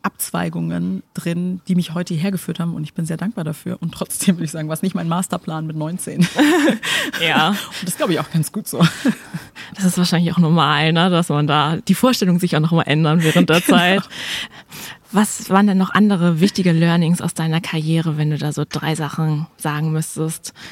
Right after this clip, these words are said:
Speaker 2: ja, die du früher vielleicht nicht wusstest und die du jetzt für sehr wichtig hältst?
Speaker 1: Hm.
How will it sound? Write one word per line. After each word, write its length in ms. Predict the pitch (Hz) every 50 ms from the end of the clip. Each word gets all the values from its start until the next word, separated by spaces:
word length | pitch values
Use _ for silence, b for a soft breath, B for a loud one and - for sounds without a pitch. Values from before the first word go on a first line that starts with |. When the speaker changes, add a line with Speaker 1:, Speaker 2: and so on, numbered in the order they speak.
| B B B B B B
Speaker 2:
ja, 100 | - -
die 160 | - - 160 160
du 80 | 165
früher 300 | 165 - - 180 170 170
vielleicht 260 | 165 - 165 160 165
nicht 180 | - 165 - -
wusstest 380 | 175 175 - - - 170 - -
und 100 | 170 156
die 80 | 156
du 80 | 160 165
jetzt 360 | 160 151 151 - - - -
für 160 | _ - - 160
sehr 200 | - 139 139 139
wichtig 360 | 139 139 - - 175 - -
hältst? 480 | 160 131 139 127 147 - - - -
Speaker 1:
Hm. 320 | 196 160 160 143 139 143